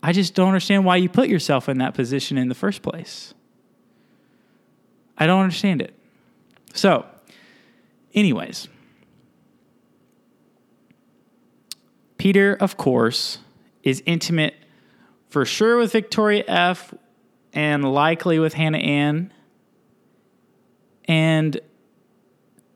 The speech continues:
he tells Madison this on their fantasy suite date. She's very upset.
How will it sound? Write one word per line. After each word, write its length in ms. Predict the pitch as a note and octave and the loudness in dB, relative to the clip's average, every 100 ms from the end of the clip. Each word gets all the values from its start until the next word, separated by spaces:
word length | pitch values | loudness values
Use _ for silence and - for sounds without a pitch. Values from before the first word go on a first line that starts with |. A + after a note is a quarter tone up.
| _ _ _ | _ _ _
he 300 | - - G#3+ | -6 0 2
tells 420 | - F#3+ F3 E3+ | 2 2 4 2
Madison 540 | D#3+ D3+ G#3+ A#3 D3+ A#2+ | 2 2 2 0 -2 0
this 420 | A#2 A#2 - - _ _ _ _ _ _ _ _ _ _ - | -2 -4 -8 -14 _ _ _ _ _ _ _ _ _ _ -4
on 180 | D3 E3+ | 0 2
their 140 | E3 | 0
fantasy 680 | E3 - - E3 G3+ G3 F#3 | -2 -10 0 2 2 2 -2
suite 380 | - F#3 - - | 0 -2 -2 0
date. 400 | D#3+ D#3+ - _ _ _ _ _ _ _ _ _ _ _ _ _ - | 2 0 -2 _ _ _ _ _ _ _ _ _ _ _ _ _ -12
She's 360 | - F3 F3 C3 | -2 2 2 4
very 340 | C3+ E3 F#3 | 4 4 4
upset. 720 | F#3+ - D#3 A#2+ - - - | 0 0 0 0 -2 -10 -20